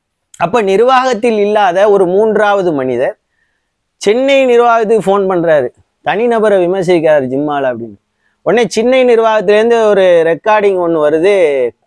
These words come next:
நாங்க எல்லாரும் இருக்கிற குரூப்ல ஆலிம் மட்டும்தான் இந்த பள்ளியில பயான் பண்ணணும் அப்படின்னு வருது. அப்ப நம்ம அதுல கேக்குறோம்,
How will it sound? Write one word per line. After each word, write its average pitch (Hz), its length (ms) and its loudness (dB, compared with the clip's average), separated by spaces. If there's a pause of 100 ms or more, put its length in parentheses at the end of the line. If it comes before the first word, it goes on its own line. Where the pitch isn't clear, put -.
நாங்க 165 340 -2
எல்லாரும் 175 400 0
இருக்கிற 160 240 0
குரூப்ல 151 420 0 (760)
ஆலிம் 226 500 0
மட்டும்தான் 190 400 -2
இந்த 190 220 0
பள்ளியில 180 320 2 (120)
பயான் 175 380 0
பண்ணணும் 143 400 -4
அப்படின்னு 131 360 -8
வருது. 110 200 -10 (320)
அப்ப 165 180 -4
நம்ம 175 220 0
அதுல 185 220 0
கேக்குறோம், 185 500 -2